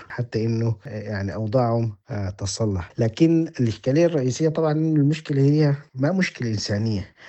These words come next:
يعني هي مشكلة سياسية ومحتاجة لإنها يعني تخاطب المشا-، جذور المشكلة السياسية، حتى إنه ما يكون في موضوع بتاعت لجوء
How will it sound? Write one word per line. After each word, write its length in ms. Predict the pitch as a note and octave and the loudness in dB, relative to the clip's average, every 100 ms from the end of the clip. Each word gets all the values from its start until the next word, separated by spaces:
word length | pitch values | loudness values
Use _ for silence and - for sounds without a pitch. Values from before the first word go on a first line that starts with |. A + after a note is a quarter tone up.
| - - G#2+ | -20 -12 -4
يعني 160 | A2 | 2
هي 140 | C#3 C3+ | 4 6
مشكلة 720 | C#3+ D3+ - C#3+ C#3 C3 C3+ | 4 2 0 2 4 2 0
سياسية 680 | - A2+ G#2 - C#3 E3+ D#3+ | -4 -2 -2 -2 -4 -2 0
ومحتاجة 640 | C3+ A2 G2+ - C3+ C3 | -2 -4 -6 -4 0 2
لإنها 680 | A#2 - C3+ B2+ B2 C3+ C3+ - - - - | 0 0 0 2 2 0 -2 -6 -18 -20 -8
يعني 260 | A2+ G#2 G#2+ | -4 -2 -2
تخاطب 600 | - - C#3+ C#3 C#3 C3 - - - A#2 | -6 -2 2 2 0 -4 -6 -18 -10 -4
المشا-، 720 | G#2 G#2 G2+ G#2 - A2+ A2 - | -2 -2 -2 -4 -2 -2 -4 -2
جذور 260 | A#2 C3 | 0 2
المشكلة 540 | B2 A2+ A#2 - - G#2 | 2 0 -2 -4 -4 -4
السياسية، 760 | F2+ F2+ - G#2+ G#2+ - C3+ | -4 -10 -10 -10 -10 -8 -8
حتى 360 | B2+ B2 A#2+ A#2+ | -8 -14 -12 -8
إنه 240 | B2 B2 A#2+ | -6 -8 -8
ما 160 | B2 C#3+ | -4 -4
يكون 320 | C#3+ C#3 C#3+ | -4 -6 -8
في 140 | C3 | -8
موضوع 400 | C3+ B2 A2+ C#3 | -6 -6 -6 -6
بتاعت 420 | A#2+ A#2+ G#2+ G2+ G#2+ | -6 -8 -12 -12 -10
لجوء 640 | G#2+ G#2 B2+ B2+ B2 | -10 -8 -6 -8 -10